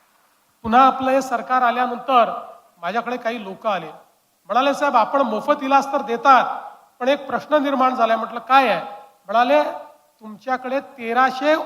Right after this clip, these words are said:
आजारांवर तुम्ही उपचार देता, पण अनेक महत्त्वाचे आजार असे आहेत की जे तुमच्या लिस्टमध्येच नाही आहेत, त्याचं मग ऑपरेशन करायचं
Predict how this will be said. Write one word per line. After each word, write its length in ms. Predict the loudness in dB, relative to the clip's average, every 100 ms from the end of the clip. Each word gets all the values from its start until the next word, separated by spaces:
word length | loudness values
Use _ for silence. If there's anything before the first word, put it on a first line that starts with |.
| -8 -18 _ _
आजारांवर 560 | -10 -2 2 2 0 -4
तुम्ही 280 | -4 -8 -8
उपचार 340 | -8 2 2
देता, 360 | 2 -2 2 2 2 -4 -16 -20 _ _ -8
पण 100 | -8 -8
अनेक 340 | -4 -4 -4
महत्त्वाचे 640 | -12 -8 -8 -4 -4 -2
आजार 300 | 0 0 0
असे 240 | -2 -4 -4
आहेत 160 | -4 -6 -14 _ _ _
की 40 | -14
जे 160 | -8
तुमच्या 360 | -8 -8 -2 0
लिस्टमध्येच 540 | 2 0 2 2 2
नाही 240 | 0 -4 -4
आहेत, 120 | -8 -12 -20 _ _ _ _
त्याचं 200 | -2 2
मग 180 | 4 6
ऑपरेशन 480 | 6 6 2 2 0
करायचं 340 | 0 0 0